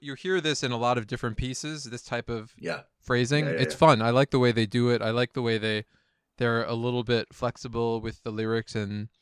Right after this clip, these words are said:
Speaker 1: I think this piece really lead, like, lends, it lends itself to kind of being flexible and fun.
Speaker 2: Uh, you just reminded me as well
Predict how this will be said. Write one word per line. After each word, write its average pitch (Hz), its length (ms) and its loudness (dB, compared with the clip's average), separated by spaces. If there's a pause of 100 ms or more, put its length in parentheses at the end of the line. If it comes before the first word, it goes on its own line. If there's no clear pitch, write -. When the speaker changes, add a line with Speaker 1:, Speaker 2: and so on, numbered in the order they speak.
(560)
Speaker 1:
I 123 160 2
think 135 180 0
this 127 140 -2
piece 120 320 -2
really 113 480 4 (160)
lead, 117 360 2
like, 101 320 -6 (460)
lends, 143 220 6
it 151 200 2
lends 139 240 8
itself 131 380 4
to - 100 -2
kind 117 240 2
of 117 240 -2
being 127 200 2
flexible 107 540 -2
and 98 100 -10
fun. 98 340 -10
Speaker 2:
Uh, 143 40 4
you 127 220 0
just 127 180 -6
reminded 131 380 2
me 110 100 0
as 104 120 -4
well 113 140 2